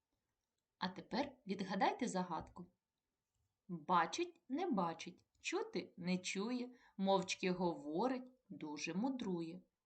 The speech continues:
Часом захоче, правди навчає, часом жартує, всіх звеселяє. Люба розмова,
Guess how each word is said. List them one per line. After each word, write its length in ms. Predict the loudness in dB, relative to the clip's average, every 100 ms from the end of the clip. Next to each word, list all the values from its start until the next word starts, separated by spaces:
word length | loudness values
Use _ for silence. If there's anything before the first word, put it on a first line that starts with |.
| -12
Часом 460 | 0 0 0 -4
захоче, 600 | -2 -4 -2 -2 -2 -6 -10 -20 _
правди 400 | 2 2 4 0
навчає, 680 | -2 -4 -6 -4 -4 -6 -12 _ _
часом 460 | 2 2 4 0 0
жартує, 680 | -2 -6 -2 0 0 0 -4 -14 _
всіх 280 | -4 -2 0
звеселяє. 840 | -2 -2 -2 0 2 2 2 0 -6 _ -20 _ _ -4
Люба 320 | 0 4 4
розмова, 760 | 4 2 -2 -4 -4 -4 -4